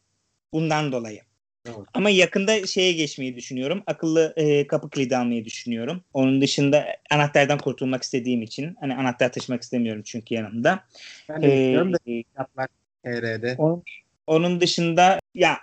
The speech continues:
Speaker 1: açıkçası şöyle söyleyeyim. Ürün yelpazesine baktığınız zaman yirmi iki tane kategori var. Yirmi iki kategoride şu an HomeKit'te yedi yüz doksan dört tane ürün oldu.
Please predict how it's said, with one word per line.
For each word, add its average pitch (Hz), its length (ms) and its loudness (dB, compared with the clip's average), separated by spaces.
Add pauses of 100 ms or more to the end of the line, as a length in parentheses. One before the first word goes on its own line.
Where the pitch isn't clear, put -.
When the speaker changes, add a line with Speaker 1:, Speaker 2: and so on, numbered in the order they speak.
Speaker 1:
açıkçası 180 480 0
şöyle 208 240 6
söyleyeyim. 131 400 0 (560)
Ürün 175 340 4
yelpazesine 196 840 2
baktığınız 196 520 -4
zaman 160 320 -2 (300)
yirmi 156 280 2
iki 190 200 -6
tane 190 200 -2
kategori 151 520 0
var. 104 260 -10
Yirmi 147 240 -2
iki 170 180 -8
kategoride 156 560 0
şu 170 140 -4
an 160 100 -2
HomeKit'te 156 480 -2
yedi 143 200 0
yüz 147 100 -2
doksan 165 380 -2
dört 175 200 -2
tane 165 260 -2
ürün 147 220 2
oldu. 117 340 -6